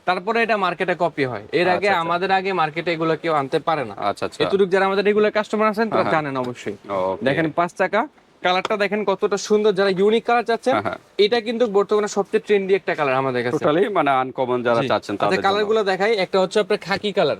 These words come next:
Speaker 2: হুম, হুম।
Speaker 1: খাকি কালার, মেরুন কালার, এই যে উপরে নেভি ব্লু
Speaker 2: নেভি
Speaker 1: কালার
Speaker 2: ব্লু
Speaker 1: আছে
Speaker 2: কালার।
Speaker 1: আমাদের, ফিরোজা টাইপের কালার আছে আমাদের।
Speaker 2: হ্যাঁ, হ্যাঁ।
Speaker 1: এই পাশে ভিতরে হচ্ছে গ্রিন কালার,
Speaker 2: গ্রিন
Speaker 1: বটল
Speaker 2: কালার।
Speaker 1: গ্রিন কালার, যেটা বটল গ্রিন কালারটা
Speaker 2: ওকে।
Speaker 1: আছে।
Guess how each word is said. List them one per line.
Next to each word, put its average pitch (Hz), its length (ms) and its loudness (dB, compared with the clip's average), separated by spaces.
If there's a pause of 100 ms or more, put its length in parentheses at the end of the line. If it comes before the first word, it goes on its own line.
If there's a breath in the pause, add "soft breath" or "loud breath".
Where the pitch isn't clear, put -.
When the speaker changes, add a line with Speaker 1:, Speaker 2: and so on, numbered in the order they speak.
Speaker 2:
হুম, 110 100 -2
হুম। 95 160 -8 (140)
Speaker 1:
খাকি 160 220 -4
কালার, 202 300 0 (280)
মেরুন 160 320 0
কালার, 196 260 0 (100)
এই 151 100 -4
যে 151 80 -6
উপরে 160 320 -2 (800)
নেভি 170 280 2
ব্লু 185 100 -2
Speaker 2:
নেভি 233 120 2
Speaker 1:
কালার 220 160 2
Speaker 2:
ব্লু 214 80 0
Speaker 1:
আছে 214 100 -4
Speaker 2:
কালার। 220 100 0
Speaker 1:
আমাদের, 220 240 0 (1000)
ফিরোজা 202 360 2
টাইপের 202 280 -2
কালার 202 240 0
আছে 214 140 -2
আমাদের। 214 280 0
Speaker 2:
হ্যাঁ, - 120 -8
হ্যাঁ। - 640 -8
Speaker 1:
এই 220 60 0
পাশে 214 240 -2
ভিতরে 175 360 0
হচ্ছে 208 280 0 (300)
গ্রিন 185 260 0
কালার, 160 220 0
Speaker 2:
গ্রিন 131 140 2
Speaker 1:
বটল 151 80 2
Speaker 2:
কালার। 151 200 -2
Speaker 1:
গ্রিন 175 200 0
কালার, 175 200 0
যেটা 190 200 0
বটল 160 300 -2
গ্রিন 165 240 -2
কালারটা 139 360 0
Speaker 2:
ওকে। 117 220 -4
Speaker 1:
আছে। 98 40 -2